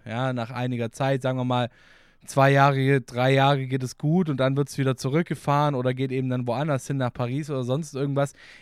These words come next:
Erstens mal würden sie sich dann auch einen Marketingkniff überlegen, ja, um das Ganze zu erklären, dass sie jetzt plötzlich woanders hingehen. Auf der anderen Seite, ich glaube, die wirklichen Football-Fans, die würden sich davon jetzt auch nicht abschrecken lassen, weiter Football zu gucken.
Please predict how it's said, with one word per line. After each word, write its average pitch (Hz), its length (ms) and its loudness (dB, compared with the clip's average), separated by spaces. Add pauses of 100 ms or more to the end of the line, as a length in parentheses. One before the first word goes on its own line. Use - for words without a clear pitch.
Erstens 156 480 -2
mal 151 240 2
würden 151 220 2
sie 139 60 -2
sich 139 120 -4
dann 135 160 -4
auch 131 140 0
einen 185 200 0
Marketingkniff 175 760 -4
überlegen, 170 480 0
ja, 135 160 2
um 139 160 -2
das 139 180 -4
Ganze 139 300 -4
zu 135 160 -4
erklären, 156 520 -2 (380)
dass 151 220 0
sie 170 80 0
jetzt 156 160 -4
plötzlich 156 420 -2
woanders 156 440 -4
hingehen. 151 360 -2
Auf 131 140 -2
der 127 140 -6
anderen 139 260 -2
Seite, 135 440 0 (520)
ich 135 140 -4
glaube, 160 720 4
die 139 220 -4
wirklichen 160 360 0
Football-Fans, 156 920 -2
die 135 160 -4
würden 151 200 0
sich 143 140 -4
davon 139 300 -2
jetzt 131 160 -4
auch 131 100 -6
nicht 131 160 -8
abschrecken 143 440 -6
lassen, 131 240 -4
weiter 123 200 -2
Football 117 380 -8
zu - 120 -14
gucken. - 380 -16